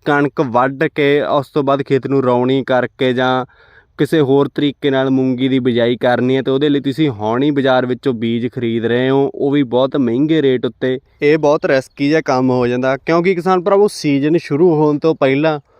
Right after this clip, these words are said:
ਕਦੇ ਵੀ ਕਿਸੇ ਬੀਜ ਦੀ ਸ਼ਾਰਟੇਜ ਨਹੀਂ ਆਉਂਦੀ। ਕਿਸੇ ਦੇ ਮਗਰ ਲੱਗ ਕੇ ਮਹਿੰਗੇ ਰੇਟਾਂ ਦੇ ਬੀਜ ਨਾ ਖਰੀਦੋ। ਜੇ ਤੁਹਾਨੂੰ ਕੋਈ ਘਰ ਦਾ ਬੀਜ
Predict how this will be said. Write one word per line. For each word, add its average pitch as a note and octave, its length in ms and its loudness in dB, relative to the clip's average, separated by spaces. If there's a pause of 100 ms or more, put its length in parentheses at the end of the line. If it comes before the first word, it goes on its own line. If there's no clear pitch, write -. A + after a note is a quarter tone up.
(280)
ਕਦੇ F3+ 260 4
ਵੀ G3 140 -4
ਕਿਸੇ G3 360 2
ਬੀਜ D#3 340 2
ਦੀ C#3+ 220 0
ਸ਼ਾਰਟੇਜ B2+ 600 0
ਨਹੀਂ B2+ 340 0
ਆਉਂਦੀ। D3+ 360 0 (380)
ਕਿਸੇ D#3+ 200 0
ਦੇ E3+ 140 2
ਮਗਰ C3 360 4
ਲੱਗ C#3 240 4 (100)
ਕੇ D3+ 160 0
ਮਹਿੰਗੇ D3 400 2
ਰੇਟਾਂ C#3 300 0
ਦੇ C3 140 0
ਬੀਜ A#2 260 -2
ਨਾ A2+ 260 0
ਖਰੀਦੋ। G#2+ 440 -4 (360)
ਜੇ D#3 140 4
ਤੁਹਾਨੂੰ F#3+ 240 4
ਕੋਈ F#3 180 4
ਘਰ F3 280 4
ਦਾ C#3 220 4
ਬੀਜ C3+ 320 0